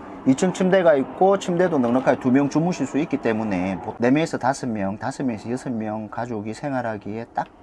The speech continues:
좋은 매물이지 않나 싶습니다. 얘는 바닥 난방도 있고요.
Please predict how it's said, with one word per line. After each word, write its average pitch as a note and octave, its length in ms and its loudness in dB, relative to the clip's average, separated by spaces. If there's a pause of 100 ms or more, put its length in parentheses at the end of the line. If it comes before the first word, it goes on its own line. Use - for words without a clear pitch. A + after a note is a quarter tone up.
(120)
좋은 A2 300 -6
매물이지 A2 460 -4
않나 A2 380 -2
싶습니다. G2+ 580 -2 (200)
얘는 F3+ 480 4
바닥 G#3 320 4
난방도 A#2+ 520 2
있고요. F#2 380 0